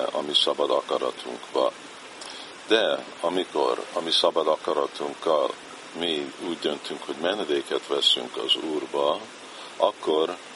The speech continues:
ő hajlandó megmenteni a karmáktól. És egy másik kérdés, Brindavani Devidasi kérdezi, hogy hogy és mikor,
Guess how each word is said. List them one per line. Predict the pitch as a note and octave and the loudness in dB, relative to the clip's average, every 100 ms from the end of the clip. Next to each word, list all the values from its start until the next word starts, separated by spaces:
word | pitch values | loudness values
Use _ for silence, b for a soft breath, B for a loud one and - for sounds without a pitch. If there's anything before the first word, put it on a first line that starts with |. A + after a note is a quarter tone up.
| - | -4
ő | D#2+ D#2+ | 2 2
hajlandó | D#2 D#2 C#2+ C#2 C#2 C#2+ C#2+ C#2+ - - - - | 4 2 2 0 0 0 0 -4 -10 -6 -6 -2
megmenteni | D2+ C#2 C#2+ C2+ - C#2+ C2+ C2+ - - - - | -2 0 0 -2 0 -2 -2 -4 -8 -16 -12 0
a | C#2 C2+ C2+ - | 2 2 0 -6
karmáktól. | - C2 B1 B1 A1+ - - - - - - - - - - - - - | 0 0 0 -2 -4 -6 -6 -4 -4 -8 -14 -16 -16 -14 -8 -8 -10 -10
És | - - | -4 -2
egy | E2 | 2
másik | E2+ F2 - - | 2 2 0 -4
kérdés, | - D2+ C#2+ C#2+ D2+ E2 - - - | 0 2 2 2 4 4 2 -2 -2
Brindavani | D2+ C#2+ D#2 D2+ D2+ C#2+ C#2+ C#2+ B1+ | -4 2 2 2 0 -4 -6 -6 -4
Devidasi | C#2+ C#2 C#2 C#2+ C#2+ - - - | 0 0 0 0 0 0 -2 -2
kérdezi, | D2+ C#2 C#2 C#2 B1+ D#2 D#2 F2+ F#2 - | -2 -2 0 0 0 -2 0 0 -2 -2
hogy | D2+ C#2 - B B B B - | -2 -2 -8 B B B B 0
hogy | G2+ A2+ G#2+ - | 2 2 -2 -8
és | D#2+ - | -6 -4
mikor, | E2 F#2 - E2+ E2 E2 | -2 -2 2 2 4 0